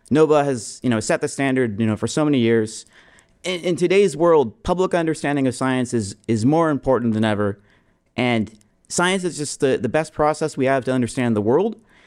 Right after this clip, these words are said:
and to promote critical thinking and to, and enable us to make complex decisions in, in an uncertain world. And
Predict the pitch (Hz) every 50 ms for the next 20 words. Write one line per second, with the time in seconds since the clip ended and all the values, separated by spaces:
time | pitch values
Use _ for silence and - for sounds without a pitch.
0 | _ _ _ _ _ - 127 143 135 131 117 127 113 131 127 120 113 101 - 135
1 | 117 110 104 101 - 170 196 196 196 185 180 175 160 127 - - 127 - - -
2 | 120 120 113 117 90 - 135 143 135 135 131 131 - - 131 127 123 120 - -
3 | 147 147 139 135 - 143 131 - - - 120 - 147 143 120 135 135 131 123 104
4 | 107 101 104 98 - - _ _ _ _ _ _ - - 110 110 110 135 143 131
5 | - 151 139 82 104 107 107 135 170 180 175 175 170 160 - _ _ _ _ _
6 | _ _ _ - - 160 160 147 -